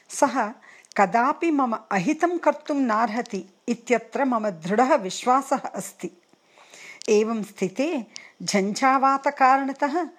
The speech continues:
अहं किमर्थं भीतः भवेयम्? वयं सर्वे भगवतः पुत्राः।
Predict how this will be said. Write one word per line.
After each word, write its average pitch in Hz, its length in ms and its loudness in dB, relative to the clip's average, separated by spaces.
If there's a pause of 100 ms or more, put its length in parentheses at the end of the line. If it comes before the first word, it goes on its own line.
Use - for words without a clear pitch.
(340)
अहं 254 260 2
किमर्थं 254 680 0
भीतः 302 420 0
भवेयम्? 311 460 0 (800)
वयं 240 300 2
सर्वे 220 520 0
भगवतः 226 540 -2
पुत्राः। 196 640 0